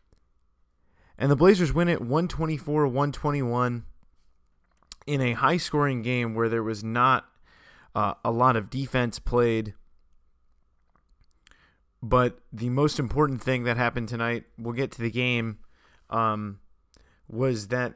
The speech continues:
the Blazers lost Al-Farouq Aminu for the game. He was doubtful to come back after leaving four minutes, you know, after only playing four minutes. And, um,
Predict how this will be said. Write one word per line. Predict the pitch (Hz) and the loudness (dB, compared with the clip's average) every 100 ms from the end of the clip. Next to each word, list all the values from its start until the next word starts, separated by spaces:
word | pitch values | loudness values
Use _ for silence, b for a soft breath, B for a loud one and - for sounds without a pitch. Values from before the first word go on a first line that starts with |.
| - | -12
the | 113 113 | -10 -4
Blazers | 123 139 127 113 | 0 0 0 -2
lost | 117 123 123 - - | 0 2 2 0 -2
Al-Farouq | 123 127 131 123 | 0 0 -2 -2
Aminu | 120 135 147 131 127 - | -2 -2 0 0 -2 -4
for | - 127 | -4 -2
the | 113 | -2
game. | 120 117 113 113 - b b b | -2 -2 -2 -4 -10 b b b
He | - 113 | -8 -4
was | 110 113 113 | -4 -4 -4
doubtful | 127 131 127 127 123 123 - _ _ _ _ _ _ _ _ _ _ _ _ _ _ _ _ _ _ _ _ _ _ | 2 2 2 0 -2 -4 -16 _ _ _ _ _ _ _ _ _ _ _ _ _ _ _ _ _ _ _ _ _ _
to | - 123 | -6 -6
come | - 139 120 | -2 0 2
back | 113 127 135 - | 2 0 -2 -4
after | 110 117 - 110 | -2 -2 -2 -2
leaving | 107 123 156 143 127 123 127 - | -2 -2 -2 -2 -2 -6 -10 -16
four | - 147 151 | -10 0 2
minutes, | 143 135 131 - - - - | 2 2 0 -4 -12 -12 -6
you | 123 | -2
know, | 110 | 0
after | 117 - 113 | -2 -4 -2
only | 127 127 | 0 0
playing | 110 135 113 | -2 -2 -4
four | - 135 | 0 0
minutes. | 127 139 120 - - - - - | 2 2 2 -2 -10 -14 -16 -4
And, | 123 120 120 117 104 b b b b - | 0 4 4 0 -4 b b b b -2
um, | 123 120 110 110 107 101 | 4 6 6 4 0 -4